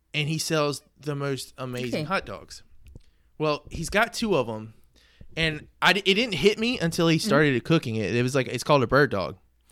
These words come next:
Speaker 1: The bird dog is the bird dog bun, the hot dog, um, uh, chicken. He, so he grilled chicken, chopped it up.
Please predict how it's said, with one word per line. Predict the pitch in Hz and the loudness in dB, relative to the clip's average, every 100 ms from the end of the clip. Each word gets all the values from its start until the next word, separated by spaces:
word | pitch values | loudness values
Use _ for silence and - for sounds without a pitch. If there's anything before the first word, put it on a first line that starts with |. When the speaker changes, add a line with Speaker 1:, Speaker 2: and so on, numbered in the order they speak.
| - - _ - - - - - | -20 -20 _ -20 -20 -20 -20 -8
Speaker 1:
The | 139 | 0
bird | 175 247 | 4 4
dog | 214 151 143 | 4 2 2
is | 147 135 127 | 0 0 -4
the | - 123 | -8 -2
bird | 127 123 | -2 2
dog | 127 - | 0 0
bun, | 123 202 254 _ _ _ _ _ _ _ | -2 -2 -4 _ _ _ _ _ _ _
the | 156 | -4
hot | 151 240 220 | -2 -2 -2
dog, | 123 104 104 - _ _ _ _ _ - | -2 -4 -4 -10 _ _ _ _ _ -8
um, | 117 117 113 110 _ _ _ _ _ _ _ _ _ _ _ | -4 -2 -4 -8 _ _ _ _ _ _ _ _ _ _ _
uh, | 113 107 - _ _ _ _ | -6 -6 -8 _ _ _ _
chicken. | - - 180 165 208 208 214 _ _ _ _ _ | -6 -2 0 0 -2 -4 -10 _ _ _ _ _
He, | 139 | -8
so | 147 147 | -4 -2
he | 135 | -2
grilled | 135 151 175 | 0 -2 0
chicken, | 196 156 151 147 | -2 -2 -4 -4
chopped | - - 175 | -2 -2 0
it | |
up. | 143 143 - | -2 -2 -6